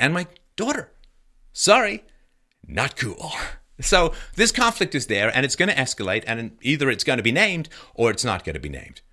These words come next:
The doctor who diagnosed you didn't magically create the illness by naming it. So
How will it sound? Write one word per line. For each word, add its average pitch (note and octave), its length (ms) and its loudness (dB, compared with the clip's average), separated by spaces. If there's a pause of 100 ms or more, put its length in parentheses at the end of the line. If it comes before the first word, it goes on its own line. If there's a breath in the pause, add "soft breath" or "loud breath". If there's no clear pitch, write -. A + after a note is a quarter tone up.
(240)
The G2+ 80 -2
doctor A3+ 400 2
who A3 120 0
diagnosed E3 680 0
you A#2+ 220 -2
didn't A#2 360 -4
magically F#2 680 -6
create E3+ 420 -4
the D#3+ 100 -4
illness C#3+ 520 -2 (720)
by E2 180 2
naming D#2+ 460 0
it. - 180 -20 (1300)
So D3+ 500 2